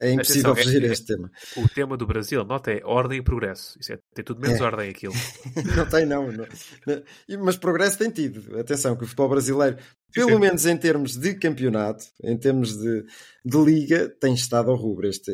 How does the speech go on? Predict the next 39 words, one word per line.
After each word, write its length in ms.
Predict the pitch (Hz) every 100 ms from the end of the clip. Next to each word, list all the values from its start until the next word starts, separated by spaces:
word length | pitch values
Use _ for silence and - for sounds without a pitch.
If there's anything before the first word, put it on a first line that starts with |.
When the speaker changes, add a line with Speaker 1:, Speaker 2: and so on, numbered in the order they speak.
| -
Speaker 1:
esta, 260 | 98 - 98 95 87 -
esta 200 | 95 101
época 240 | 104 -
e 40 | 123
tem-me 220 | 127 139
entretido 420 | 127 104 139 131
bastante. 500 | 143 135 107 85 - _ - - - _ _ _ -
Hum, 600 | 185 185 180 170 165 151 - _ - - _ - _ _ _ _ _ _ -
o 40 |
que 120 | 139
é 40 | 180
que 120 | 175
eu 80 | 165
ia 80 | 156
dizer? 260 | 139 120 123
Ah, 220 | 123 - - - _ _ _
temos 180 | 202 190
jornada 400 | 190 190 175 175
de 60 |
Champions 560 | - 135 123 131 131 - _ _ _ _
na, 400 | 127 135 135 131
na 140 | 131 131
quarta-feira 640 | 127 127 123 120 131 -
e 80 | 170
depois, 400 | - 180 170 - -
às 200 | 240 190
onze 200 | 202 147
da 80 | 165
noite, 360 | 160 170 - _ _ _ -
temos 220 | 175 151
logo 200 | 175 165
um 120 | 185
jogaço, 600 | 147 170 170 147 131 -
que 120 | -
é 60 | 135
o 260 | 127 117 113
Flamengo 460 | - 143 143 143
Atlético 440 | 143 143 143 139 151
Mineiro, 320 | 147 123